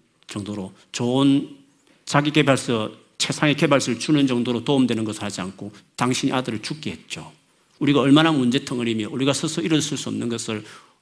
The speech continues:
너무나 잘 아시기 때문에 우리의 허물과 죄악과 연약함이 그 부분에는 전혀 문제가 되지 않습니다.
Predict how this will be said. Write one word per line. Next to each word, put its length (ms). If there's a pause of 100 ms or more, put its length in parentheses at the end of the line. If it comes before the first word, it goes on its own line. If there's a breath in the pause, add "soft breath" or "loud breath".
(120)
너무나 420
잘 200
아시기 360
때문에 320
우리의 240
허물과 420
죄악과 360
연약함이 580 (240 loud breath)
그 140
부분에는 460 (100)
전혀 400
문제가 360
되지 360 (320 soft breath)
않습니다. 420